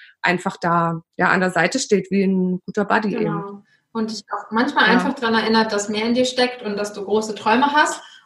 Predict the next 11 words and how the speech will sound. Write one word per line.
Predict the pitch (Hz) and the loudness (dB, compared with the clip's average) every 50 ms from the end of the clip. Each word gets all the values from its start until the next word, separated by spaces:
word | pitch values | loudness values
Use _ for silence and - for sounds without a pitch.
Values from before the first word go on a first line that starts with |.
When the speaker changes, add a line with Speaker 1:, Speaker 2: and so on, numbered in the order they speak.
| _ | _
Speaker 2:
und | - 254 262 262 | 2 2 2 4
Speaker 1:
Genau. | - 196 - | 2 0 0
Speaker 2:
für | 277 240 | 0 2
die | 233 254 254 254 247 - 226 | 4 4 4 4 2 2 4
eben | 240 240 233 208 | 4 4 4 2
auch | 208 214 220 220 | 2 0 0 0
dich | - 233 220 - - | -2 -6 -6 -2 0
bewegen | 220 202 208 208 208 208 214 | 0 2 2 2 2 2 2
musst, | 214 226 220 - - 196 | 0 0 0 -2 -4 -2
denn, | 202 202 202 202 202 202 - - - _ _ _ | -2 -2 -2 -2 -6 -10 -16 -20 -20 _ _ _
ähm, | - 190 185 190 185 185 190 190 185 - | -6 -4 -4 -4 -4 -6 -8 -8 -10 -12